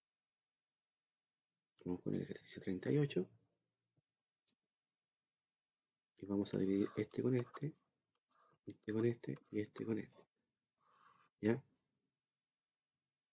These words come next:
Entonces, dieciséis dividido dos es ocho, ¿cierto? Ocho a elevado a ocho menos dos, porque el exponente se resta, ¿cierto? Menos ocho dividido dos es cuatro,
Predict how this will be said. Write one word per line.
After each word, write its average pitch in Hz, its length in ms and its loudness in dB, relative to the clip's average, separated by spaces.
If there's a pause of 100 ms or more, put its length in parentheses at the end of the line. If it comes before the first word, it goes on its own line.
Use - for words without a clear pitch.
(300)
Entonces, - 440 6 (480)
dieciséis 120 460 8
dividido 139 380 10
dos 175 280 6 (120)
es 123 160 8 (100)
ocho, - 400 -2 (1160)
¿cierto? 113 460 0 (540)
Ocho 151 500 2 (280)
a 120 180 8
elevado 110 580 4
a 107 200 0 (640)
ocho - 260 2
menos 123 280 6
dos, - 340 -6 (200)
porque - 260 -4
el 101 80 2
exponente 107 420 2
se - 140 -6
resta, - 260 -6
¿cierto? - 380 -4 (120)
Menos 131 420 4 (760)
ocho 120 280 6
dividido 107 340 8
dos 135 320 6
es 107 160 0
cuatro, - 580 0